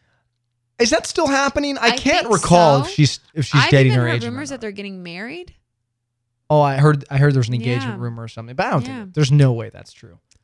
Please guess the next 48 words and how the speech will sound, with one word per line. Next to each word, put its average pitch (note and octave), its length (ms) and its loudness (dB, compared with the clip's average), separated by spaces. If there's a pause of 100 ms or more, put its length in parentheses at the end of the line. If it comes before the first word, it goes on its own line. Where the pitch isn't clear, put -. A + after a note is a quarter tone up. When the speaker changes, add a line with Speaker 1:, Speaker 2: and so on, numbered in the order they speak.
(160)
Speaker 2:
I F3+ 180 -16
don't B3 140 -16
know. D4 280 -16
Speaker 1:
She A#3+ 140 -6
wouldn't E3+ 240 2
do A2 160 -14
that E2+ 160 -20
again. - 320 -20 (840)
Speaker 2:
I, A3 220 -16
I - 120 -18
mean, G#3+ 220 -12
she A3 480 -16 (180)
Speaker 1:
She's G3 200 -2
been C4+ 180 0
through G3 220 6
this E3 120 4
before. A#2 480 -4
I C#3+ 100 0
don't A3 100 2
think B3 200 -6 (120)
Speaker 2:
I D#4 100 -6
know, F#4+ 120 -4
Speaker 1:
at G4 40 -2
a G4+ 40 2
Speaker 2:
but - 160 2
you C4+ 80 2
know - 60 2
Speaker 1:
certain E4+ 80 0
Speaker 2:
what? F4+ 100 -2
Speaker 1:
point A3+ 140 0
Speaker 2:
If, G3 40 -2
Speaker 1:
you F3+ 60 0
just D3+ 120 0
Speaker 2:
if - 60 -6
Speaker 1:
don't F#3 160 4
get G3 80 2
Speaker 2:
she's D3+ 80 4
Speaker 1:
married D#3 280 4
anymore. G#2+ 300 -10 (220)
Speaker 2:
But - 160 -8
if D4 100 -6
she's D#4 380 -6
in, D#4+ 140 -10
like, C#4+ 160 -10
a B3 80 -10
clear B3 360 -12
mental A#3 320 -10
state, A#3 480 -12